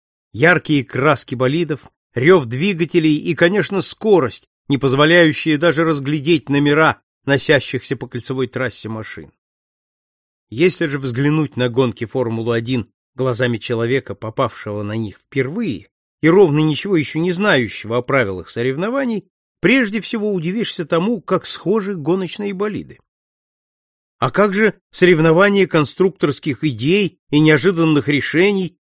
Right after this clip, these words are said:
обеспечивающих победу своему гонщику? Однако именно в этом и состоит главная особенность Формулы один. В этих гонках объемы двигателей сверхскоростных болидов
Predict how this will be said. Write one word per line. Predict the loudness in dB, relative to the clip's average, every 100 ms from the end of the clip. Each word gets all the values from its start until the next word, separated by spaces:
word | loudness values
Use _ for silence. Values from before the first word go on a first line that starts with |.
| _
обеспечивающих | 2 2 0 2 2 2 -4 -2 -4 0
победу | 0 2 2 0
своему | -4 -4 -2 -2
гонщику? | -2 -2 -2 -4 -10 -14 -18 -18 _ _ _ _ _ _
Однако | -4 0 0 0
именно | -4 -2 -2 0 0 0
в | 2
этом | 4 4 2 -4 -4
и |
состоит | -6 -10 -4 -2 -2 -6 -12 _ -8
главная | 0 2 2 0 -4 -4
особенность | -2 -4 -4 -6 -8
Формулы | -4 -4 -4 -6 -6
один. | -8 -10 -20 _ _ _ _ _
В | 0
этих | 2 2 -2
гонках | 0 2 2 2 -2 -2 -4
объемы | -2 -2 0 2 0
двигателей | 0 -4 -4 -4 -6 -6 -10 _
сверхскоростных | -8 0 0 -2 -4 -2 0 -2 -4
болидов | -2 -2 -2 -6 -14